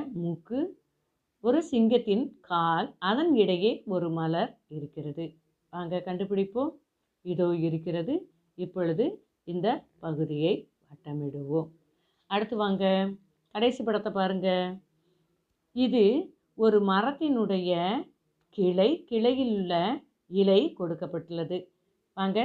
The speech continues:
இந்த இரண்டாவது மரத்தை பாருங்க. அதில் உள்ள எந்த கிளை என்பதை பாருங்க.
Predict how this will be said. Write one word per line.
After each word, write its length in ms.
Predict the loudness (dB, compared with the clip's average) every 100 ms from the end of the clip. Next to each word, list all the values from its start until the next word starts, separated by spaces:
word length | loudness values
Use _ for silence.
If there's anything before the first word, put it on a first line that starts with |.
| -2 _
இந்த 140 | -2
இரண்டாவது 520 | 2 2 4 4 2 0
மரத்தை 400 | -2 -2 -2 -2
பாருங்க. 420 | 0 0 0 0 0 -4 -10 _ _ _
அதில் 220 | 0 2 2
உள்ள 160 | 4
எந்த 320 | 4 4 4 2
கிளை 320 | 2 2 4 4
என்பதை 320 | 4 4 2
பாருங்க. 400 | 2 0 0 -2